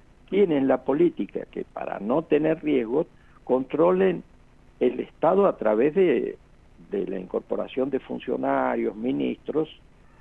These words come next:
este, en cada uno de los gobiernos, en todos los han tenido, ¿eh?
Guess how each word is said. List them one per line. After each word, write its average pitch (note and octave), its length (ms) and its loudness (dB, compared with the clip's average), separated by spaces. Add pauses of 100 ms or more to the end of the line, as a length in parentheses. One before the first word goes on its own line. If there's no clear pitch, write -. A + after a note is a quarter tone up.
(200)
este, - 600 -12 (320)
en A#2+ 200 -4
cada B2 340 2
uno B2 260 0
de G#2 80 0
los F#2+ 140 -6
gobiernos, F#2+ 600 -10 (140)
en A2 120 -20
todos A#2+ 440 -2
los G2 240 -8
han F#2+ 140 -10
tenido, F2 480 -14
¿eh? D#3+ 100 -12